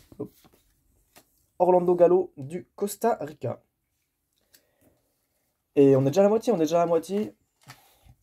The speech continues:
On va faire le sixième maintenant. Allez, focus là. Alors, on enchaîne avec Georgian de Arrasqueta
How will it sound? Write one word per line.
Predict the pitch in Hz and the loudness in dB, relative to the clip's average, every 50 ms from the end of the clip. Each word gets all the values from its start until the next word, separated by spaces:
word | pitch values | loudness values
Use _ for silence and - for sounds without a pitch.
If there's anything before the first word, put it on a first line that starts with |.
| _ _ _ _ _ _ _ _ _ _ _ - | _ _ _ _ _ _ _ _ _ _ _ -2
On | - | 2
va | 143 143 | 2 2
faire | 139 165 156 | 2 2 0
le | 156 | -2
sixième | 139 147 160 156 160 160 160 156 - _ _ _ _ _ _ _ _ _ _ _ _ _ - | -4 -8 -10 -8 -6 -6 -6 -8 -14 _ _ _ _ _ _ _ _ _ _ _ _ _ -16
maintenant. | 151 156 147 147 143 147 151 151 - _ _ _ _ _ _ _ _ _ _ _ _ _ _ - | -12 -12 -12 -10 -8 -8 -8 -8 -8 _ _ _ _ _ _ _ _ _ _ _ _ _ _ -12
Allez, | 123 113 110 | -12 -12 -10
focus | - - 120 - - 123 - - | -12 -14 -18 -18 -18 -20 -20 -16
là. | 110 107 - _ _ _ - _ - 127 127 _ _ _ _ - - - _ _ _ _ _ - - - - - - - - - - - - - - - - - - - - - _ - _ _ | -16 -16 -16 _ _ _ -20 _ -20 -20 -20 _ _ _ _ -18 -18 -18 _ _ _ _ _ -10 -10 -10 -10 -12 -16 -10 -6 -4 -4 -4 -6 -10 -8 -10 -10 -8 -10 -14 -16 -16 _ -20 _ _
Alors, | - 156 151 143 131 120 110 104 95 - - _ _ _ _ _ _ _ _ _ _ _ _ _ _ _ _ - | 0 2 2 4 4 2 0 -2 -4 -8 -16 _ _ _ _ _ _ _ _ _ _ _ _ _ _ _ _ -8
on | 143 143 143 | -6 -2 -2
enchaîne | 143 143 - 160 151 | -2 0 0 2 4
avec | 143 143 147 151 147 - - _ _ _ _ _ _ _ _ _ _ _ _ _ | 6 6 6 4 2 -4 -20 _ _ _ _ _ _ _ _ _ _ _ _ _
Georgian | - 147 147 160 165 156 | -4 -2 0 2 0 2
de | 156 151 | 4 6
Arrasqueta | 151 147 147 147 - - 151 - 156 147 147 - _ | 6 6 4 0 -6 -8 -8 -2 0 -2 -2 -2 _